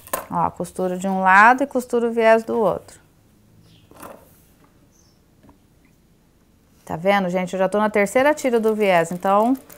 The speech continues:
são três tiras de viés mesmo. Ó, sobrou um pedacinho da outra que eu poderia até ter usado aqui, ó.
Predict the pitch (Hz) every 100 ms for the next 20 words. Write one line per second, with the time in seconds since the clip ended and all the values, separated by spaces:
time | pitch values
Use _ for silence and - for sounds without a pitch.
0 | - - 208 202 226 247 285 - 247 226
1 | 226 214 208 196 190 190 196 190 214 233
2 | 294 302 - - - - - - - -
3 | - - - 190 185 180 196 196 208 214
4 | 214 202 196 196 - 247 262 220 196 202
5 | 208 202 202 196 196 202 226 240 233 220
6 | 202 190 185 185 - 247 220